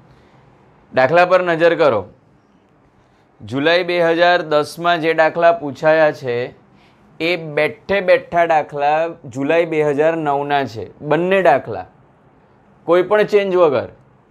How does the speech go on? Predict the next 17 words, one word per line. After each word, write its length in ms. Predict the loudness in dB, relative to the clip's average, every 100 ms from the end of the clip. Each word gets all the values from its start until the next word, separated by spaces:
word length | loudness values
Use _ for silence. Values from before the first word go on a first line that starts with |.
| _ _ -4
ત્યાં 240 | 0 0
પણ 160 | 0 0
ફાઈવ 300 | 4 4 4
હતું, 200 | 2 -2 -4
અહીંયા 280 | -4 -6 -6
પણ 160 | -6 -2
ફાઈવ 240 | -2 -2 -6
છે. 100 | -14 -16 _ _ _ _
સેમ 280 | -6 -4 -4
બીજો 220 | -2 0
દાખલો 340 | 2 2 0 0
એ 40 | 0
રીતનો 300 | -2 -6 -8
જ 80 | -8 -10
છે. 140 | -12 -12 -16 _ _ _ _ _ -12 -4
જુલાઈ 500 | 0 4 4 4 0 -4 -8
બે 100 | -4